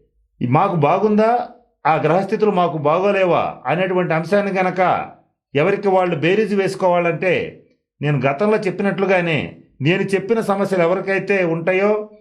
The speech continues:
వాళ్ళు నేను చెప్పబోయే పరిహారాలు పాటించండి. వాళ్ళకి కుజగ్రహం, శనిగ్రహం,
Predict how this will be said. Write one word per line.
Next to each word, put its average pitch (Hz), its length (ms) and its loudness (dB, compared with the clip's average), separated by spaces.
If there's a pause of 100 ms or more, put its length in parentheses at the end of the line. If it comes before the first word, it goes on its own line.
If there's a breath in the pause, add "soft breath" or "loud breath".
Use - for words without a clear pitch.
(280 soft breath)
వాళ్ళు 175 240 2
నేను 170 240 -2
చెప్పబోయే 196 360 2
పరిహారాలు 185 600 0
పాటించండి. 202 540 0 (420)
వాళ్ళకి 170 380 0
కుజగ్రహం, 190 580 0 (300)
శనిగ్రహం, 185 480 2